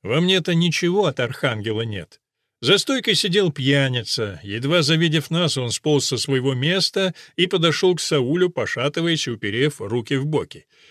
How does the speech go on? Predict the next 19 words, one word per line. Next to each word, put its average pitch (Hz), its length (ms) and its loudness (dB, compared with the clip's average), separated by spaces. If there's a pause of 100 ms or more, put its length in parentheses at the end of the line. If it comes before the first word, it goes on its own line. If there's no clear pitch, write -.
(280)
«Ядрить 190 640 4
вашу! 156 520 2
Вот 131 560 -2
это 196 300 4
чудище! 147 840 2 (340)
Ты 247 200 0
из 220 100 0
какого 226 500 2
зоопарка 151 580 0
сбежал?» 110 520 -4 (760)
«Из 220 200 2
нашего 233 420 2
единственного, 208 920 0
в 135 140 0
Баранка. 190 540 2
Из 117 240 -4
какого 240 400 2
же 170 120 2
еще?» — 160 460 0